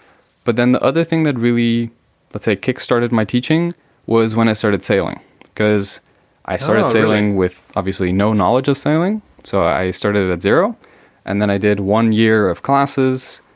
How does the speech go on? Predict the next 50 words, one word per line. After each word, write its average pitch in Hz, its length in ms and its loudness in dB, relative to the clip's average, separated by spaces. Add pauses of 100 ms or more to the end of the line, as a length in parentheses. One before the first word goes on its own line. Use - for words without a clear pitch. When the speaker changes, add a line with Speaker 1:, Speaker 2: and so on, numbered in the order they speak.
(260)
Speaker 1:
and 98 340 0
I 87 80 -2
really, 98 340 0
really 101 220 0
liked 104 320 0
it. 95 240 -4 (200)
Uh, 95 420 0 (340)
so 104 240 0
then 104 380 0 (340)
the 104 100 -2
next 104 420 -2
year, 104 380 2 (200)
my 101 120 -2
instructor 113 400 -4
said, 95 200 -4
Hey, 139 340 -2 (340)
"Would 98 100 -4
you 104 140 2
like 101 160 -4
to - 100 -6
become 95 200 -2
a - 120 -12
teacher? - 260 -6 (800)
Uh, 92 240 2
would 98 140 -2
you 98 120 2
like 98 160 -4
to 95 40 0 (420)
be, 104 280 2
become 101 160 0
a 98 120 0
sailing 151 240 0
instructor?" - 340 -6 (100)
And 95 160 0 (260)
I 95 100 0
was 92 80 0 (160)
really, 143 200 4
really 92 180 2
excited 107 260 0
about 85 120 -2
that 92 200 0
because 95 200 -4 (200)
to 107 120 0
me 117 80 4
that 101 200 -2
meant - 140 -6 (160)
extra, - 220 -6 (280)
extra - 200 -6 (120)
sailing, - 280 -2 (120)
so - 40 -2